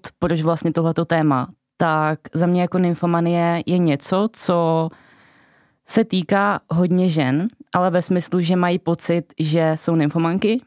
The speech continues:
protože jim to v minulosti někdo někdy řekl a oni tomu tak nějak uvěřili a vlastně neví,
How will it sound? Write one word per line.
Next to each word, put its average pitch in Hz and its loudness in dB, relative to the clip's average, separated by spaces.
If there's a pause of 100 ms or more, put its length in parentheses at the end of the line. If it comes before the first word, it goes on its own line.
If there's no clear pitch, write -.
(120)
protože 165 -2
jim 165 2
to 147 -4
v 156 0
minulosti 156 0
někdo 160 2
někdy 156 2
řekl 190 -2 (800)
a 170 2
oni 175 2
tomu 175 2
tak 175 0
nějak 170 -2
uvěřili 190 2
a 160 0
vlastně 160 0
neví, 160 2